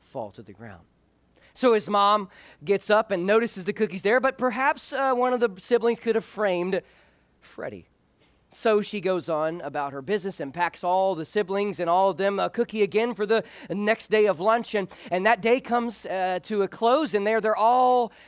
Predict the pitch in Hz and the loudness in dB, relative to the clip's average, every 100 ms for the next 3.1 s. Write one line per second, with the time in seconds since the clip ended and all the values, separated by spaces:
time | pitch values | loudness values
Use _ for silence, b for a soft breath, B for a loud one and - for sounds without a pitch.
0 | - 185 202 202 185 135 151 170 180 160 | -6 -4 -2 -2 -4 -6 -6 -4 -2 -4
1 | 147 147 - - - - 233 202 156 - | -6 -10 -14 -16 -10 0 0 0 -6 -10
2 | 139 - 117 110 107 107 104 104 104 107 | -12 -12 -16 -16 -18 -18 -20 -18 -18 -18
3 | 107 | -18